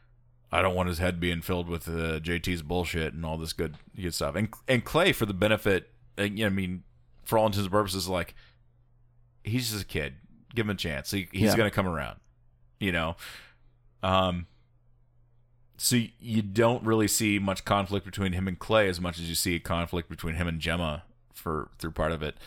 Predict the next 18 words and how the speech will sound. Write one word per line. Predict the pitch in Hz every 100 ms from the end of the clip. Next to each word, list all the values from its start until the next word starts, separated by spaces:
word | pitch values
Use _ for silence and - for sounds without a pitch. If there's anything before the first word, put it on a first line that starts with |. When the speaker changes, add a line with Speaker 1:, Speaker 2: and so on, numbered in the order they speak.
| - - - -
Speaker 1:
Um, | 90 90 90 -
and, | 107 107 -
and | 101 92
for | 92
her | 101
part, | 139 - 98 - - - - - - - _ _ -
Katie | - 98
Seagal | 104 107 85 101
plays | - 107 92
a |
character | - 92 95 107
that | -
you've | 90 90
not | 87 73 -
seen | - - 87 73
her | 73
play | 69 78 57
before. | - - - - -